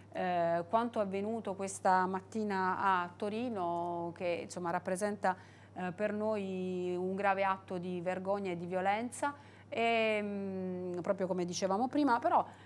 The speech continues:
eh, mi piacerebbe anche sentire le loro reazioni riguardo le parole di, del Premier Monti, eh, sulla riforma annunciata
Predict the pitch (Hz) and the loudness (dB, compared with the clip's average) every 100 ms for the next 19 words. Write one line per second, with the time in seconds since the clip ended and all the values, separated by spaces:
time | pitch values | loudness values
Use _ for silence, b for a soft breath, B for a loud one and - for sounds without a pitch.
0 | B - 208 202 214 226 240 254 262 233 | B 0 2 2 2 2 2 4 2 4
1 | 214 247 302 269 220 214 196 311 294 202 | 4 2 2 2 2 0 -2 2 4 4
2 | 196 202 196 185 185 190 208 - 247 277 | 4 4 4 2 2 -2 -4 0 2 2
3 | 220 185 185 185 190 196 196 185 185 185 | 2 2 0 2 2 2 2 0 2 2
4 | 175 175 180 185 190 185 185 180 175 180 | 2 0 0 0 2 2 2 0 -2 -2
5 | 180 170 B B B - 196 196 220 220 | -2 -4 B B B -2 0 4 6 6
6 | 214 208 214 247 294 294 269 226 226 220 | 6 2 4 6 6 4 4 2 4 4
7 | 196 180 180 180 - 208 202 190 185 180 | 4 2 0 -2 -2 0 2 4 6 6
8 | 180 190 202 311 220 180 175 175 170 190 | 6 2 0 2 2 -2 -4 -4 0 0
9 | 190 | 2